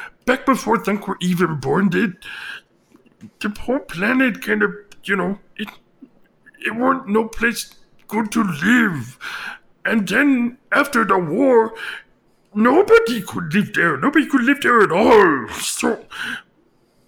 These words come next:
orcs had to come to Azeroth, and we had to try to make life here. And some,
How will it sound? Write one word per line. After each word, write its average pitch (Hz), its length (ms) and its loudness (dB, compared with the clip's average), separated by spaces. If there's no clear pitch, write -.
orcs - 340 -2
had 269 180 -2
to 269 160 -6
come 233 280 -4
to 240 180 -2
Azeroth, 190 600 0
and 190 140 -4
we 233 140 0
had 240 200 -4
to 220 160 -4
try 185 200 -4
to 233 200 -2
make 202 420 -2
life 165 400 -2
here. 156 440 -4
And 185 180 -4
some, - 480 -4